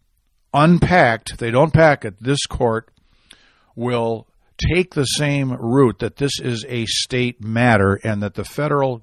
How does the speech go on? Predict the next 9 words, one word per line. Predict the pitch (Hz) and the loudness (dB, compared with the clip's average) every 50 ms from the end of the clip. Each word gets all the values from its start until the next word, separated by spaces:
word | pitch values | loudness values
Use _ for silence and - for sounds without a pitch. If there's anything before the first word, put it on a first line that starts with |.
| 110 | -6
government | 110 120 120 117 110 104 98 101 104 - | -2 -2 -2 -2 -2 -6 -8 -8 -10 -10
has | 98 107 98 101 | -10 -10 -8 -6
overreached. | 113 113 104 110 110 123 139 135 98 - - - - - - _ _ - _ - - - - - _ _ _ _ _ _ - | -6 -6 -4 -4 -2 0 0 0 -2 -4 -8 -12 -12 -12 -16 _ _ -20 _ -20 -20 -20 -20 -20 _ _ _ _ _ _ -2
I | 139 156 | -2 -2
do | 165 196 208 | 0 0 0
not | 196 208 214 202 196 | 0 0 0 0 0
know | 214 226 226 | 0 0 2
that, | 208 180 147 123 - _ _ | 2 2 0 0 -2 _ _
however. | - - 127 120 117 110 104 92 82 - _ | -6 -4 -2 -2 0 -2 -4 -4 -8 -12 _